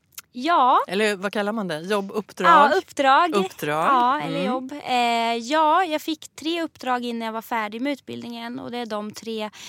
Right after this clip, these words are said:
Speaker 1: man gärna ska ha för att, eh, sedan kunna gå vidare och bli certifierad doula. För utbildningen gör att man blir diplomerad doula. Och sen är det lite fler krav för att man ska, liksom, eh, få ett certifikat också.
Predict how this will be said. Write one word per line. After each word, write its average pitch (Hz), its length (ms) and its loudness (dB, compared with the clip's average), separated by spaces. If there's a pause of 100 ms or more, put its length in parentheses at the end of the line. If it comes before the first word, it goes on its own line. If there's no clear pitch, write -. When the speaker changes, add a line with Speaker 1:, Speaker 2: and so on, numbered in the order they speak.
(220)
Speaker 1:
man 220 180 -8
gärna 208 220 -8
ska - 160 -10
ha 233 260 0
för - 140 -12
att, - 280 -12
eh, - 180 -14
sedan 208 460 -8
kunna 208 200 -10
gå 208 100 -8
vidare 202 300 -10
och 190 60 -10
bli 202 120 -12
certifierad 208 680 -6
doula. 226 380 -8
För - 140 -16
utbildningen 247 760 -8
gör 220 140 -8
att 202 80 -12
man 202 160 -12
blir 214 140 -14
diplomerad 233 840 -14
doula. - 360 -14 (200)
Och - 220 -14
sen 214 260 -8
är 110 80 -10
det 110 100 -14
lite - 240 -16
fler - 400 -14
krav - 340 -14
för - 180 -20 (100)
att - 140 -20
man 269 140 -20
ska, - 160 -20
liksom, - 420 -18 (520)
eh, 214 200 -18
få 214 280 -12
ett - 180 -14
certifikat - 760 -10
också. - 200 -14